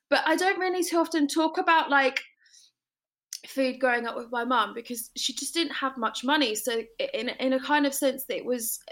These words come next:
very basic food that we grew up. And then when I used to go and see my dad, um, I used to get to see my dad every kind of two weeks. He would let me pick whatever I wanted in the supermarket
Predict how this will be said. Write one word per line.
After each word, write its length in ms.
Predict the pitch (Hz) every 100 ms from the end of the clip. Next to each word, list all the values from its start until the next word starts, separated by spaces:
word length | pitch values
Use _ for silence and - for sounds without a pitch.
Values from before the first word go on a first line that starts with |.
| 220
very 320 | 262 285 294
basic 500 | - 254 254 254 -
food 320 | - 247 220
that 100 | -
we 120 | 220
grew 160 | 214 214
up. 160 | 202 - _ - - - -
And 100 | 262
then 100 | 269
when 120 | 285
I 60 | 311
used 180 | 320 -
to 40 |
go 120 | 277 262
and 80 | 262
see 140 | 262
my 180 | 233 220
dad, 540 | 269 254 190 135 233 - - _ _ _ -
um, 400 | 226 214 214 220 - _ _ _
I 40 | 254
used 140 | 262
to 60 | -
get 140 | -
to 60 | -
see 160 | 254
my 140 | 233 226
dad 200 | 226 220
every 260 | 233 226 226
kind 260 | 226 220
of 120 | 214 -
two 280 | - 226 214
weeks. 640 | 220 175 160 - - - - _ _ _ _
He 240 | - 277 302
would 180 | 277 269
let 180 | 254
me 80 | 240
pick 220 | 233 254 -
whatever 400 | - 226 226 196
I 100 | 202
wanted 260 | 208 202 -
in 80 |
the 80 | 190
supermarket 1000 | - 202 208 - - - - - 160 -